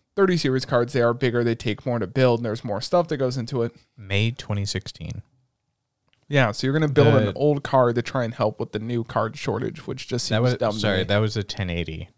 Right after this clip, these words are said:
Speaker 2: The ten eighty Ti was March twenty seventeen.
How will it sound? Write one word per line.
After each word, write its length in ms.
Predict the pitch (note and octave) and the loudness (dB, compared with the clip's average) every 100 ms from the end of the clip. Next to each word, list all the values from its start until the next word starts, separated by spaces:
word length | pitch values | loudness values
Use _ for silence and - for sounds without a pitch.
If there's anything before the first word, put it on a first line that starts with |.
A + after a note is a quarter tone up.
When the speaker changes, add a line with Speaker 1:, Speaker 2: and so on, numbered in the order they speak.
| - | -4
Speaker 2:
The 460 | G2 F#2+ F2+ F2+ - | 0 0 0 -2 -4
ten 160 | G2 | -4
eighty 220 | G2 F#2+ | -2 -2
Ti 340 | F#2 - F2+ F2 | -6 -2 0 0
was 540 | F2 F2 E2+ E2+ E2 | 0 0 0 -2 -6
March 540 | - E2+ E2+ E2+ - - | -10 -10 -6 -8 -10 -14
twenty 220 | E2+ E2+ | -8 -8
seventeen. 540 | - - - - E2 | -6 -10 -10 -14 -14